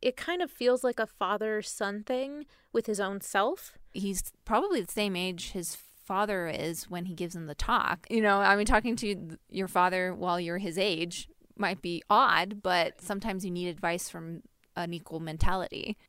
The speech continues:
Speaker 2: His father reminding him that, "You're not this boy that I know.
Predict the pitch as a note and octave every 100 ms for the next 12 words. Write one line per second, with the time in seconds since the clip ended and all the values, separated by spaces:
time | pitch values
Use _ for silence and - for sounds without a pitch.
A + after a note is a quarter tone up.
0 | - F#3+ - F#3 F#3 F3 E3+ F3 G3 F#3
1 | F#3 E3 D#3+ D#3+ D3+ - - - F#3 F#3
2 | F#3 F#3 F3+ F3 - F3 F#3+ F3 E3 D#3+
3 | F3+ A3 G#3 - - F3+